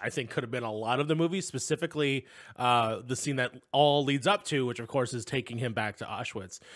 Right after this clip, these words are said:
But, uh, ultimately, yes, I think Michael Fassbender puts his whole, f-, uh,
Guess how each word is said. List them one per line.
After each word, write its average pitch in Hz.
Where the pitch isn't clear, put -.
But, 127
uh, 135
ultimately, 185
yes, 160
I 127
think 156
Michael 151
Fassbender 135
puts 143
his 127
whole, 127
f-, -
uh, 117